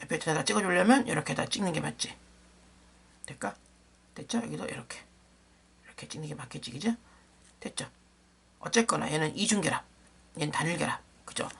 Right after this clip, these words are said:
그럼 공유 전자쌍수가 오투는 두 개, 씨엘투는 한 개.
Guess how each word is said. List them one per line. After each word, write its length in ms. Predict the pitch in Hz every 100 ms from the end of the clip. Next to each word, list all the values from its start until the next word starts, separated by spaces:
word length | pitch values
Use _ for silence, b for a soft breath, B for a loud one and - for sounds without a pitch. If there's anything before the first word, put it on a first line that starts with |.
| B B B
그럼 200 | - 160 -
공유 520 | - 170 185 226 240
전자쌍수가 720 | 214 147 170 165 151 - 151
오투는 520 | 156 170 - 151 143
두 140 | - 156
개, 220 | - - - B B B
씨엘투는 420 | - 190 196 -
한 180 | 127 208
개. 220 | 190 -